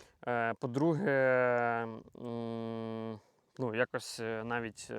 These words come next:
показати всім, що на нашій вітчизняній прикормці риба ловиться не гірше. Тому ми сьогодні, е, експериментуємо з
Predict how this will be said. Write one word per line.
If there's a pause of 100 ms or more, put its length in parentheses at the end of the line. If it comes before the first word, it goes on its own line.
показати
всім,
що (280)
на
нашій
вітчизняній
прикормці
риба
ловиться
не
гірше.
Тому
ми
сьогодні, (580)
е,
експериментуємо
з